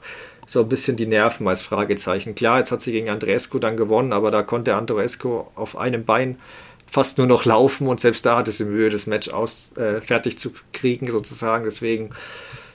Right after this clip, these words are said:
das ist so ein bisschen die, die einzige Problem, was ich bei Zachary ein bisschen sehe. Svitolina, Fernandes, klar, Svitolina ist die konstantere Spielerin.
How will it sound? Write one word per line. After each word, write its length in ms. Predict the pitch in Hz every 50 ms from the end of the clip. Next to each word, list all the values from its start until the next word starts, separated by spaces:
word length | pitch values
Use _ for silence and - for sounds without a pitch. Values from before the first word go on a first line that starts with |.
| _ _ - -
das 140 | - 127
ist 40 | - -
so 60 | 139
ein 40 | 117
bisschen 240 | 135 123 - -
die, 160 | 123 123 131 104 82 120
die 140 | - 127 127
einzige 420 | - 120 135 135 - - 131 123 120
Problem, 340 | 120 120 113 117 117 123
was 140 | 117 107 101
ich 80 | 107 -
bei 100 | 117 110
Zachary 400 | - - 113 - - 113 101 101
ein 80 | 98
bisschen 320 | 98 98 95 - - 107 101
sehe. 320 | 101 98 95 98 98 95
Svitolina, 640 | 95 - - 135 131 131 147 123 117 127 127 135 123
Fernandes, 680 | 110 - 123 113 110 113 135 131 127 123 120 - - -
klar, 240 | - 120 113 110 110
Svitolina 420 | - - 127 - 139 131 135 131
ist 140 | 127 - -
die 80 | 120 -
konstantere 520 | 120 110 - - 127 143 143 151 135 139
Spielerin. 540 | 139 - - 139 135 139 139 139 143 143